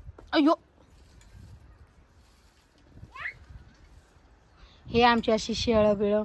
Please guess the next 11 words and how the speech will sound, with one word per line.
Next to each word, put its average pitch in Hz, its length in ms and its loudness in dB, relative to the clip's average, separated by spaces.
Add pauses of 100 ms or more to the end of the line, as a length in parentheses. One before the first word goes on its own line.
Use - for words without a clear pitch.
मस्त 214 320 -10
शेड 208 300 -4
बिड 202 220 -4
आहे. 202 100 -4 (600)
रानाचं 220 480 -2
लोकेशन 226 680 -2
तुम्हाला 220 200 -4
दाखवू 220 260 -2
का? 220 160 -6 (200)
अजून 202 260 -6
दाखवत 175 260 -8